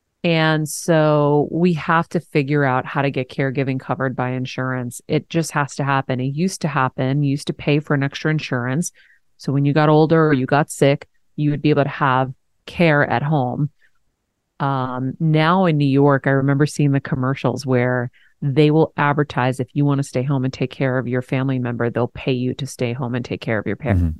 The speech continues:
Speaker 1: parent or something, because there's forty-three million unpaid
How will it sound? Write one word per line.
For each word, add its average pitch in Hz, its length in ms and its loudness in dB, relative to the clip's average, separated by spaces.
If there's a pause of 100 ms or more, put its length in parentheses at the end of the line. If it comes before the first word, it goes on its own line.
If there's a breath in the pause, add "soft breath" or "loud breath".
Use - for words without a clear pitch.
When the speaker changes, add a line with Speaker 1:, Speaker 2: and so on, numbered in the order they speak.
(260)
Speaker 1:
parent 127 400 -4
or 120 80 -4
something, 117 420 -6
because 156 400 2 (880 soft breath)
there's 165 220 4
forty-three 165 600 6
million 147 360 8
unpaid 139 760 4